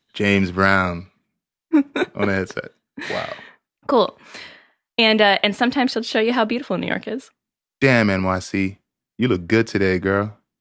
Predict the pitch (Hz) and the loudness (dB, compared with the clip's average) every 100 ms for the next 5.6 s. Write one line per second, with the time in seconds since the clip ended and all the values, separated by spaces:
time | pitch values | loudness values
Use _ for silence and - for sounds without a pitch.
0 | _ _ - 208 208 214 240 254 269 269 | _ _ -2 2 2 2 -2 0 0 0
1 | 262 - 233 233 220 220 233 254 262 262 | -2 -2 -2 0 0 0 0 0 0 2
2 | 247 202 - _ _ _ _ _ _ _ | 2 -2 -6 _ _ _ _ _ _ _
3 | _ _ 98 107 143 170 135 123 123 120 | _ _ 2 4 4 4 2 2 2 2
4 | 113 - 113 104 98 98 95 - 98 98 | 2 0 0 2 4 4 2 2 4 4
5 | 95 87 90 82 78 | 4 0 -4 -10 -10